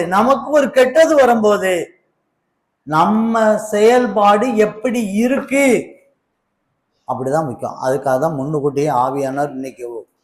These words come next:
உங்களுக்கு எச்சரிக்கிறார். ஆவியான உங்களுக்கு இது முன்னுக்கூட்டியே சொல்றார். என்றைக்குமே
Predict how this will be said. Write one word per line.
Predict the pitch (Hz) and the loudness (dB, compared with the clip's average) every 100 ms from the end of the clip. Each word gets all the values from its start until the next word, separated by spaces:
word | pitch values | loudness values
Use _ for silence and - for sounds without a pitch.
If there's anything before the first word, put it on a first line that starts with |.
| _ - | _ -12
உங்களுக்கு | 127 123 117 107 - | -8 -8 -8 -14 -12
எச்சரிக்கிறார். | 139 143 120 117 107 101 _ _ _ _ _ _ 139 | -10 -8 -8 -10 -16 -18 _ _ _ _ _ _ 0
ஆவியான | 160 170 170 180 | 2 4 2 4
உங்களுக்கு | 175 156 156 156 160 | 2 2 -2 -4 -6
இது | 151 151 139 135 151 | -6 -6 -8 -10 -10
முன்னுக்கூட்டியே | 185 196 180 196 190 | -6 -6 -4 -4 -4
சொல்றார். | 143 135 120 - - _ _ | -6 -4 -4 -6 -14 _ _
என்றைக்குமே | 147 220 277 339 339 330 277 269 | 2 4 4 4 4 2 2 4